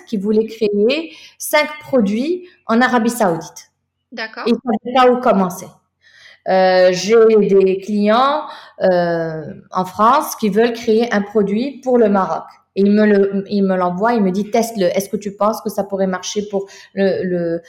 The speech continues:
Speaker 1: marché marocain ? Comment il le, l'utiliserait, tout ça ? » Bien sûr qu'après, il y a des études marketing qui se font. Mais
Speaker 2: D'accord.
Speaker 1: nous, on fait une ma-, une, une étude culinaire, une vraie, quelqu'un qui est à la, à la maison, dans sa cuisine.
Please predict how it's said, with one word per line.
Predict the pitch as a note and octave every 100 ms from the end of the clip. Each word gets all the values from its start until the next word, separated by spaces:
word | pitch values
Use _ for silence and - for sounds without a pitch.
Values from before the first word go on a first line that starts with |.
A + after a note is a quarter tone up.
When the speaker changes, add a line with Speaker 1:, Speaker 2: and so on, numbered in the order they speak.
| - - _
Speaker 1:
marché | G3 G3 - G#3+ F3+ E3+ -
marocain ? | F#3 F3 F3+ B3+ B3+ B3+ B3+
Comment | G#3+ G#3 -
il | G3
le, | F#3+
l'utiliserait, | G3 G3 G3 G3+ G#3 F#3+ F#3+ G3 G3
tout | F#3
ça ? » | F3+ E3+
Bien | B3+
sûr | B3+ F#4+ G4
qu'après, | C4 - D4
il |
y | C4
a | A#3
des | A3 G#3 A3
études | A#3+ A#3
marketing | A3 G#3+ G#3+ A3 B3+
qui | A#3+
se | G#3 -
font. | F3 - _ - -
Mais | G#3+ A#3
Speaker 2:
D'accord. | A#3 C#4+
Speaker 1:
nous, | E4 E4 - _
on | A#3
fait | B3 B3 C#4
une | A#3+
ma-, | A#3+ A#3+ A#3
une, | A#3 A#3
une | A#3+ A#3+ B3
étude | B3+ B3+ D#4 G#3 - _ _
culinaire, | D#4 C4 B3+ G3 F3 F#3+ G3+ G3 -
une | A#3+
vraie, | G#3 A3+ B3 G#3+ G#3+
quelqu'un | A#3+ B3 A3+
qui | A#3+
est | B3
à | A3
la, | A3 A3+ - -
à | A#3
la |
maison, | A3+ B3+ A3+ G3 F#3+
dans | G3+
sa | G3+ A#3+
cuisine. | A#3+ A3 F#3 E3